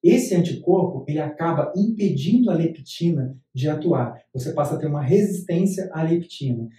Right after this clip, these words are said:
A diminuição dessa repti-, leptina no organismo altera todo o processo de fome e saciedade do indivíduo,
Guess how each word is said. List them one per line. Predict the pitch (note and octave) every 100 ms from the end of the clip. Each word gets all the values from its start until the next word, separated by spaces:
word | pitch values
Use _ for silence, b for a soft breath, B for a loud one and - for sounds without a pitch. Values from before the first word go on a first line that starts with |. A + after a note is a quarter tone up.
| B
A | C3
diminuição | B2+ D#3+ E3 D#3+ - - F3+
dessa | F#3+ -
repti-, | C#3+ C#3+ - -
leptina | C3+ C3 - C3+ C3
no |
organismo | B2 B2 B2 D3+ B2+ - B B _
altera | D3+ D3 - E3 F3+ - - -
todo | A3+ -
o | -
processo | F3 - E3 D#3+ D#3
de | E3+
fome | - D3+ D3+ D#3+ E3+
e |
saciedade | - D#3 - D3 C#3 C3+ -
do | C#3+
indivíduo, | D3+ F3 C3 B2+